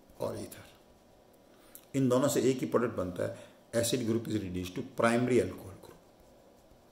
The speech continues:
Acid group किस में reduce हो जाएगा? Primary alcohol।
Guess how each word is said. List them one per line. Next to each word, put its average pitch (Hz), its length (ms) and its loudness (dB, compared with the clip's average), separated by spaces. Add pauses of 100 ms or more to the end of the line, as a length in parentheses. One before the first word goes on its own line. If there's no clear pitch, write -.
(640)
Acid 104 280 -4
group 107 200 0
किस - 160 -6
में 107 100 0
reduce 104 240 2
हो - 40 -8
जाएगा? 127 220 4 (360)
Primary 110 460 2 (180)
alcohol। - 440 -12